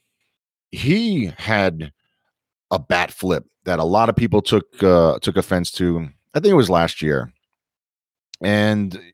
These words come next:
you know, he, he caught a, he caught a lot of heck for it. And,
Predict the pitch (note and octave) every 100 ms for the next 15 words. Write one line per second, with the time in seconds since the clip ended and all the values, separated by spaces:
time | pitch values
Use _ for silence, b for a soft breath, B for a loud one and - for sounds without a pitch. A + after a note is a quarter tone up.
0 | _ A#2 A2+ A2 A2 G#2+ F2 E2+ A2 C#3
1 | C#3 D3+ - D3 - D3 - B2+ F#2+ G2+
2 | A#2+ A2+ A#2+ - F#2+ D#2 D#2+ E2+ _ b
3 | b b b b _ _ _ - G#2+ A2
4 | A2 A2 A2